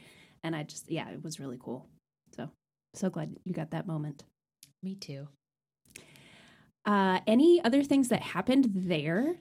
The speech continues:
Speaker 1: that we should talk about? Like, were, what was the merchandise like? Or I know you guys got to test out some different, like,
Speaker 2: <laughs>
Speaker 1: workout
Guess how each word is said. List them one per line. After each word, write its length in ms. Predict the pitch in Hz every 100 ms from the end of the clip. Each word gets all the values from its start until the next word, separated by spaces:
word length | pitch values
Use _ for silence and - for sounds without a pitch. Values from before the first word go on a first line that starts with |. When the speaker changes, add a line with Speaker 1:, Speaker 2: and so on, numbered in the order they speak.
| -
Speaker 1:
that 100 | 190
we 100 | 196
should 180 | 190
talk 200 | 175 147
about? 280 | 170 202 240
Like, 200 | 180 170 - 190
were, 260 | 180 180 -
what 160 | 175 -
was 540 | 156 - - - - _
the 120 | -
merchandise 640 | 160 190 302 311 302 277 285
like? 180 | 269
Or 80 | 233
I 120 | 190
know 100 | 202
you 100 | 180
guys 220 | 170 165 160
got 160 | 165
to 80 | -
test 280 | - 185 -
out 180 | 180 185
some 160 | 170
different, 440 | 170 170 170 156 -
like, 360 | 165 151 - _ _ _ _ _ - - -
Speaker 2:
<laughs> 60 | 196 277 - _ _ _
Speaker 1:
workout 440 | 214 214 220 202